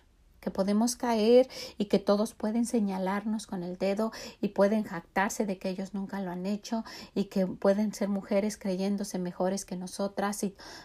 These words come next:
pero podemos levantarnos. Y David, con todo lo que él amaba a Dios y con todo lo que le creía y con todo lo que confiaba en él, cayó en pecado. Pero dice la Biblia que a Dios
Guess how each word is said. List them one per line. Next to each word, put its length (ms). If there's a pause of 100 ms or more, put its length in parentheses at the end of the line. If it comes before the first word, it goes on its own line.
pero 220
podemos 440
levantarnos. 920 (1400)
Y 140
David, 540 (1300)
con 220
todo 380
lo 240
que 360
él 280
amaba 320
a 40
Dios 380
y 40
con 240
todo 360
lo 160
que 100
le 160
creía 460
y 60
con 240
todo 240
lo 120
que 120
confiaba 460
en 120
él, 180 (560)
cayó 320
en 120
pecado. 480 (440)
Pero 220
dice 300
la 100
Biblia 320
que 160
a 60
Dios 340